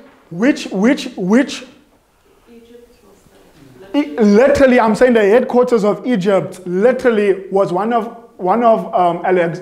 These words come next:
Alexander's generals. He took that part. Alexander's generals, basically there were four generals that came.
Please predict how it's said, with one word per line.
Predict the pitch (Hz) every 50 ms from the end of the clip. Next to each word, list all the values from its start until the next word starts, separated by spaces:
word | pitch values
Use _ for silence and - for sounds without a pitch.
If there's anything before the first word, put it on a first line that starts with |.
| - - -
Alexander's | 196 196 180 175 160 156 185 208 214 214 202 - -
generals. | - 180 180 202 185 170 175 160 151 131 113 - - - - _ - - - - _ _
He | - 196 233 277
took | - - 262 254 214
that | - 208 160 151
part. | - 214 208 208 202 208
Alexander's | - 214 220 196 165 202 226 262 269 247 196
generals, | - 202 202 226 226 214 214 214 214 214 - - - - - - -
basically | - - - - 254 - 254
there | 214 208
were | 196 185 175
four | 175 - 233 233 208
generals | - 185 180 185 180 175 180 165
that | 147 165 156 -
came. | - 185 180 165 143 127 120 -